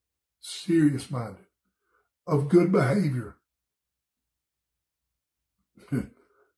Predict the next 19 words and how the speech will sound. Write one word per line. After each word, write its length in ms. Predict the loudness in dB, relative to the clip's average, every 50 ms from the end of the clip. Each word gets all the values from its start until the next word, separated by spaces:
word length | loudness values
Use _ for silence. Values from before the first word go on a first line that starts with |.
| -10 0
given 360 | 6 8 8 8 8 4 -2 -2
to 100 | -2 -2
hospitality, 800 | -2 -4 -4 -8 -10 -14 -8 -6 -6 -4 -6 -6 -10 -14 -16 -20 -20 _ _ _ _ _ _ _ _ _ _ _ _ _ _ _ _ _ _ _ -6
given 380 | 2 6 6 6 6 4 0 0
to 100 | 0 0
hospitality, 760 | -2 -2 -4 -6 -12 -16 -12 -8 -8 -6 -6 -8 -8 -12 -18 -20 _ _ _ _ _ _ _ _ _ _ _ _ _ _ _ _ _ _ _ _ _ _ _ _ _ _ _ _ -4
loves 640 | 2 4 6 6 6 6 2 2 0 -2 -6 -10
to 120 | -10 -6
have 300 | -4 -4 -4 -4 -6 -8
people 420 | -8 -8 -8 -8 -10 -14 -14 -14 -20 _ _ _ _ _ _ -14
come, 420 | -10 -8 -6 -6 -8 -8 -12 -10 -4
loves 380 | 0 2 2 2 2 0 -2 -2
to 80 | -2
be 160 | 0 0 0 0
good 300 | 2 2 2 2 2 0
to 60 | -4
people, 380 | -6 -8 -12 -10 -10 -8 -4
loves 360 | -2 0 2 2 2 0 -2 -6
to 200 | -6 -8 -8